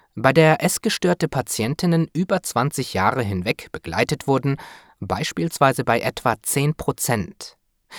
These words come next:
Die Patientinnen weigern sich, ihr Gewicht im Normalbereich zu halten und haben große Angst vor einer Gewichtszunahme.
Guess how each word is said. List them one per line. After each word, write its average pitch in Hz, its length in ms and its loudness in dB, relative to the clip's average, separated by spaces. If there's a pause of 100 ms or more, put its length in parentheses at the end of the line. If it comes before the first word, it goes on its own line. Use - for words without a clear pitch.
(180)
Die 139 160 4
Patientinnen 156 800 0
weigern 117 400 0
sich, - 300 -10
ihr 98 120 -6
Gewicht 104 500 -2
im 95 120 -6
Normalbereich 98 840 2
zu - 200 -6
halten 85 340 -10 (200)
und - 160 -4
haben 127 260 0
große 139 400 2
Angst 131 320 0
vor - 140 -2
einer 98 180 -6
Gewichtszunahme. 95 1080 -6